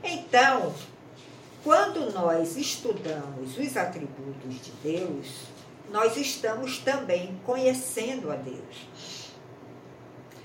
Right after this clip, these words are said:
E tem atributos que Deus comunicou, compartilhou com o homem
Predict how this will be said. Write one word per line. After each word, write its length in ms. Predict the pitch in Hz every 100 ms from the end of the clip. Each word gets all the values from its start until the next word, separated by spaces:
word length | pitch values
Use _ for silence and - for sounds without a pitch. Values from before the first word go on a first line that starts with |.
| - -
E 80 |
tem 200 | 294 330
atributos 840 | 320 302 240 - 233 285 - 262 -
que 180 | -
Deus 540 | 269 208 208 208 214 - -
comunicou, 760 | 254 247 226 190 180 - 170 175
compartilhou 1300 | 226 - - 254 302 - - - 220 165 156 185 -
com 100 | 170
o 300 | 143 139 139
homem 260 | 156 -